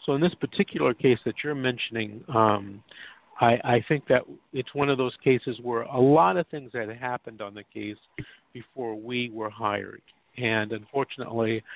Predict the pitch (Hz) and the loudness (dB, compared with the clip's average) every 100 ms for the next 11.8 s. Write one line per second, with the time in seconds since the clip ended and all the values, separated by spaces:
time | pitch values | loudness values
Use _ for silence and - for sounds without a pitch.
0 | - _ 127 131 127 110 - 147 180 175 | -20 _ 4 6 6 2 2 4 4 0
1 | 127 113 117 104 110 107 117 98 - 107 | -10 -8 -10 -6 -4 -4 -6 -16 -12 -10
2 | 101 - - 139 110 90 _ _ _ - | -8 -10 -4 -2 -2 -8 _ _ _ -20
3 | _ - 110 110 117 120 110 110 120 104 | _ -14 -10 -4 0 0 0 2 2 2
4 | 110 147 151 151 147 - 131 113 110 127 | -4 -6 -4 -4 -6 -8 -4 -4 -4 -8
5 | 120 113 110 - - 113 175 180 151 147 | -8 -8 -10 -16 -10 0 2 2 -4 -6
6 | 147 - 113 110 _ _ - - _ - | -6 -4 -4 -4 _ _ -20 -20 _ -10
7 | 117 - 135 131 123 120 107 107 - 131 | -6 0 2 4 4 2 0 -2 0 2
8 | 127 120 - 113 107 107 127 135 107 101 | 0 -6 -6 -6 -6 -8 -6 -4 -6 -8
9 | 101 - _ _ _ - 151 139 123 120 | -14 -20 _ _ _ -8 -4 -2 -2 0
10 | 160 123 110 _ _ _ - - _ _ | 4 4 4 _ _ _ -20 -20 _ _
11 | 127 117 131 139 117 107 113 139 | -2 0 0 -2 -2 -4 -2 -2